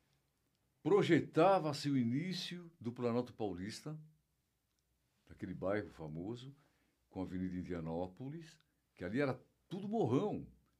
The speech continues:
Eu conhecia aquilo tudo praticamente, é,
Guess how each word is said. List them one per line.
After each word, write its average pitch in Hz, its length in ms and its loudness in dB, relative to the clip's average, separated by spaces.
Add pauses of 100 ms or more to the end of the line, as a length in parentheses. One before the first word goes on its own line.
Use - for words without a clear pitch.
Eu 87 80 -18
conhecia 151 320 -4
aquilo 147 260 -8
tudo 190 400 -10 (320)
praticamente, 156 1000 -6 (560)
é, 69 840 -12